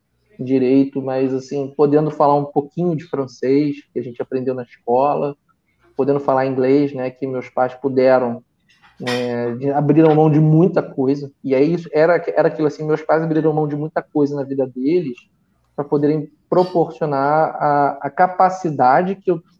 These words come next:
tive de viver em Paris ali por quinze dias. Né? Claro que a gente, num, num, num orçamento muito baixo,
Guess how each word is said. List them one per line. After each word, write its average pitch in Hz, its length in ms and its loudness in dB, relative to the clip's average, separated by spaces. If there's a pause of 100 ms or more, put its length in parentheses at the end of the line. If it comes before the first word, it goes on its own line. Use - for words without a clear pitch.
(160)
tive 202 600 -2 (480)
de 156 320 -2
viver 175 560 4
em 190 140 0
Paris 139 440 2
ali 131 180 -2
por - 240 -14
quinze 127 240 -10
dias. 131 300 -10 (1080)
Né? 123 560 -8
Claro 143 300 2
que 139 160 2
a 127 40 2
gente, 143 300 -8
num, 151 280 0
num, 147 360 2
num 147 320 2
orçamento 143 440 -2
muito 147 340 -2
baixo, 139 400 -4